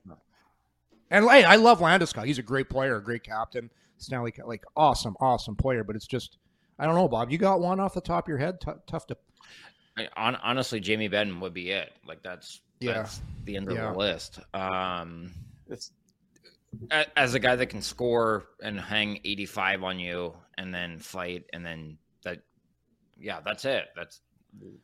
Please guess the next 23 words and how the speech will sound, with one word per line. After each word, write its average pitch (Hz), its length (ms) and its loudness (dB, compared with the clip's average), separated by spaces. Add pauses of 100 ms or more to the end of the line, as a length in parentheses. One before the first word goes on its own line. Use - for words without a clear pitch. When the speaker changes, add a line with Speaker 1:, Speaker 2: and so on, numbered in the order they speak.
(500)
Speaker 1:
And 117 100 -10
Speaker 2:
the 113 100 6
end 104 120 6
of 107 80 2
Speaker 1:
then, 90 80 0
Speaker 2:
the 90 80 0
list. 110 320 0
Speaker 1:
and, 123 180 -6 (800)
and 123 200 -4
then 160 160 4
take 165 240 2
the 135 100 4
boys 131 320 8
to 127 120 -2
the 110 100 -2
bar, 107 460 0 (640)
do 135 140 4
some 123 180 -4
karaoke, 120 640 6
and 110 120 2
buy 113 160 4
the 110 100 2
en-, 107 100 -4